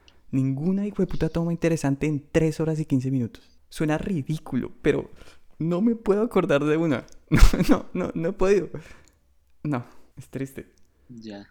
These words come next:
Speaker 1: Es triste porque yo quería que me gustara la película. Es triste porque yo venía con ganas de ver más Avatar como la primera, que, uf, tremenda película. Pero salieron con tremendo chorro de babas después de trece años.
Speaker 2: <laughs> Chorro de babas.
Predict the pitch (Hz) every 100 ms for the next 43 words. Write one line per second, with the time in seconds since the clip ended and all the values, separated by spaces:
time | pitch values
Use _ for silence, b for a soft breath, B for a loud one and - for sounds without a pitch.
0 | - - - 160 - 139 156 143 123 -
1 | 131 131 139 131 113 - 120 120 120 120
2 | 110 - 127 - _ _ _ _ _ -
3 | _ - - 131 131 135 123 117 123 123
4 | 123 110 113 117 120 110 104 110 - 120
5 | 113 113 - 117 120 127 110 107 107 -
6 | - - 120 B B - - 101 92 104
7 | 110 110 110 92 65 - - - _ _
8 | _ _ _ _ _ _ _ _ _ -
9 | 113 117 110 107 107 120 120 120 110 101
10 | 101 - 104 113 110 101 107 127 - -
11 | 123 127 - 120 - 120 - - 123 -
12 | _ _ _ _ - 277 277 - - 151
13 | 208 160 185 - 151 135 135 131 120 117
14 | 147 135 -